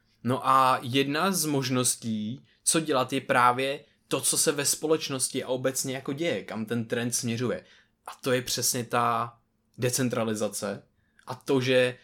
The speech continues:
ty si najednou najdeš člověka, který má stejný zájem, který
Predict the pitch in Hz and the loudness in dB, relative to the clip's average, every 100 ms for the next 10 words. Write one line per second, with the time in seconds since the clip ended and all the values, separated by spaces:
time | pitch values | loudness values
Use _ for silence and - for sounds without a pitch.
0 | _ _ - 135 - 143 135 131 139 139 | _ _ -6 0 2 2 0 -2 -2 -2
1 | 127 127 160 - - 139 123 123 98 98 | -2 0 -2 -2 -2 0 0 0 0 0
2 | 135 - - 127 120 120 120 120 123 120 | -4 -10 -4 2 2 2 0 -2 2 2
3 | 120 - 120 143 135 117 104 95 123 143 | 2 0 0 0 0 2 0 -2 -6 -10
4 | _ _ _ - - 127 127 131 131 131 | _ _ _ -20 0 4 6 4 2 0
5 | 131 131 | -2 -4